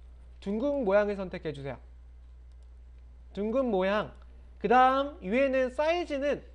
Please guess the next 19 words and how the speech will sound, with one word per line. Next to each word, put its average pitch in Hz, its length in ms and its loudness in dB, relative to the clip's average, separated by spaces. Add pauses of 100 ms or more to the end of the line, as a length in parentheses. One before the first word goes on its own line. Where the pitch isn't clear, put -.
(640)
좀 262 160 -4
작게 190 260 -2
갈게요. 202 440 2
사이즈는 247 800 -2
한 220 160 -6
이십. 196 420 -6 (1700)
그리고 208 220 2
하드리스는 277 880 -2
팔십 277 340 -12
정도. 214 560 0 (1700)
그 185 100 -2
다음 226 180 6
확대하셔갖고 277 1080 2 (480)
삐져나온 285 560 6
부분을 208 400 0
좀 185 140 -10
지우세요. 170 480 -2 (2500)
여기도 208 240 4
마찬가지로 175 680 4